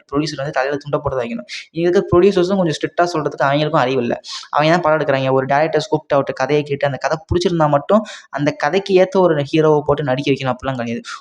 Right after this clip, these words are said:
ஒரு பெரிய ஹீரோவுக்கு ஒரு நூறு கோடியை கொடுத்து அவரை கமிட் பண்ண வேண்டியது, அதுக்கப்புறம் அவருக்கு ஒரு தொங்கா தொங்கி ஒரு டைரக்டரை கூட்டு வந்து, வந்து ஒரு படம் பண்ண வேண்டியது. பட-, படம் எப்படி ஓடும், எப்படி ஜெயிக்கும்? உருப்படாதுங்க, உருப்படாதுங்க. இன்னைக்குமே தமிழ்ல சில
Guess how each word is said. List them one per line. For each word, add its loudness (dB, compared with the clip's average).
ஒரு -2
பெரிய 6
ஹீரோவுக்கு 4
ஒரு 4
நூறு 2
கோடியை 4
கொடுத்து 0
அவரை 2
கமிட் -2
பண்ண -2
வேண்டியது, -2
அதுக்கப்புறம் 2
அவருக்கு 2
ஒரு 0
தொங்கா 2
தொங்கி 0
ஒரு 2
டைரக்டரை -2
கூட்டு -6
வந்து, -4
வந்து 0
ஒரு -12
படம் -2
பண்ண -6
வேண்டியது. -10
பட-, -2
படம் 2
எப்படி 4
ஓடும், 2
எப்படி 2
ஜெயிக்கும்? 0
உருப்படாதுங்க, 0
உருப்படாதுங்க. 0
இன்னைக்குமே 2
தமிழ்ல 2
சில 0